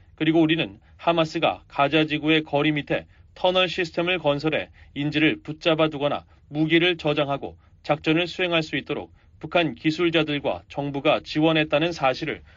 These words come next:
공개 법정에서 증명할 것입니다. 다시 말하지만 우리는 증거를 가지고 있으며 그중 일부는 공개적으로 알려진 것이고 일부는 처음으로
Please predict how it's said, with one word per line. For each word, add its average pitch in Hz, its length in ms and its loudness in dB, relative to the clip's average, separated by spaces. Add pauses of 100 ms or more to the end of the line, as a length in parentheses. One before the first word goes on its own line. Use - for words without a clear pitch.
(140)
공개 160 420 2
법정에서 135 840 -4
증명할 156 500 0
것입니다. 98 560 -12 (680)
다시 147 260 0
말하지만 160 560 0
우리는 156 440 0
증거를 160 480 2
가지고 151 300 -2
있으며 127 420 -8 (260)
그중 156 440 -2
일부는 139 440 -4 (220)
공개적으로 160 800 0
알려진 156 500 0
것이고 123 400 -10 (220)
일부는 135 480 -4
처음으로 175 520 -6